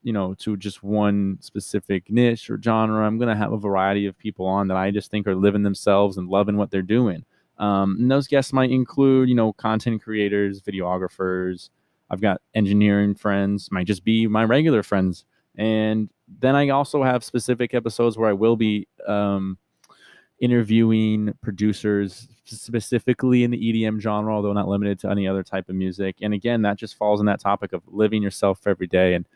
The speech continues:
that's the whole goal is, is just to interview people that are living themselves and loving life, and they can share that experience, share what they love about that, and maybe inspire you to do the same and,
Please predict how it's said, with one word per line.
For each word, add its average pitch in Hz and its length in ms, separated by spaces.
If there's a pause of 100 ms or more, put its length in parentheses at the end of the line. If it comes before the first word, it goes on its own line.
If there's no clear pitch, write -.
(120)
that's 123 180
the 131 100
whole 120 140
goal 107 300
is, 92 220 (480)
is 98 280
just 98 200
to 110 80
interview 110 320
people 110 320
that 104 100
are 98 120
living 107 280
themselves 110 560
and 95 140
loving 107 320
life, 107 400
and 98 120
they 98 100
can 101 360 (320)
share 131 400
that 120 200
experience, 117 960 (480)
share 123 320
what 113 180
they 113 140
love 107 240
about 98 340
that, 92 380 (920)
and 98 600
maybe 117 320
inspire 107 400
you 104 260
to 101 80
do 101 140
the 98 80
same 90 580
and, 87 520